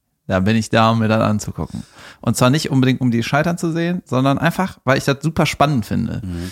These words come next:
Speaker 1: Und ich hab letztens mal in, äh, im Kölner, im Boing, ne? Boing ist ja quasi mein Wohnzimmer, da bin ich sau oft, ne? Donnerstags in Köln immer. Ähm, da hatte einer seinen ersten Auftritt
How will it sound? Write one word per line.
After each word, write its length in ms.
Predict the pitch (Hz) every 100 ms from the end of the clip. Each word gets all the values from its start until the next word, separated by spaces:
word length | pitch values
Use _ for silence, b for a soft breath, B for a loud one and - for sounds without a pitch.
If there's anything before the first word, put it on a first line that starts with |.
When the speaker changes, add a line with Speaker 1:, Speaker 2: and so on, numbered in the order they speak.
| B B _
Speaker 1:
Und 140 | 127 120
ich 100 | 147
hab 120 | -
letztens 280 | 147 - 135
mal 180 | 139 127
in, 380 | 120 117 120 -
äh, 260 | 110 -
im 120 | 110
Kölner, 280 | - 135 156
im 160 | 131 107
Boing, 420 | 110 123 170 208
ne? 260 | 127 120 147 -
Boing 180 | 110 110
ist 100 | -
ja 240 | 92 92 -
quasi 280 | - 98 101
mein 220 | 95 95
Wohnzimmer, 480 | 98 120 - 139 147
da 60 | 107
bin 120 | 107
ich 100 | -
sau 200 | 113 120
oft, 360 | 120 156 - -
ne? 240 | 113 117 113
Donnerstags 480 | - 110 117 110 110
in 80 |
Köln 180 | - 120
immer. 220 | 120 120 123 B B B B B _ _
Ähm, 380 | 107 104 101 98 - _ _
da 80 | 117
hatte 140 | -
einer 180 | 120 120
seinen 120 | 113
ersten 260 | 113 123 113
Auftritt 440 | 120 - 123 -